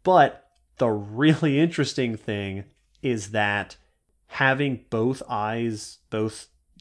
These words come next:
of these light-sensing organs next to each other on the top of the head, allowed the researchers to confirm that the main eye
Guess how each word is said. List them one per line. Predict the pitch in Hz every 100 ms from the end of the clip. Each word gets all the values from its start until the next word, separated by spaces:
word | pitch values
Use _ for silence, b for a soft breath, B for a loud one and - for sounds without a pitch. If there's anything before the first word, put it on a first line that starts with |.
| -
of | 147 117
these | 110 101 - -
light-sensing | 107 113 - 120 107 104
organs | 107 110 107 101 95 -
next | 101 104 -
to | - 123
each | 120
other | 123 113
on | 104
the | 101
top | - 107
of | 95
the | 90
head, | - 262 156 101 107 - _ _ _ _
allowed | 120 107 110 123 127 127 117
the | 117 107
researchers | 120 160 - 135 143 127
to | - 127
confirm | 107 101 - 175 147 127
that | 117 117
the | 110
main | 92 92 101 117 131 147
eye | - 107 107 131 190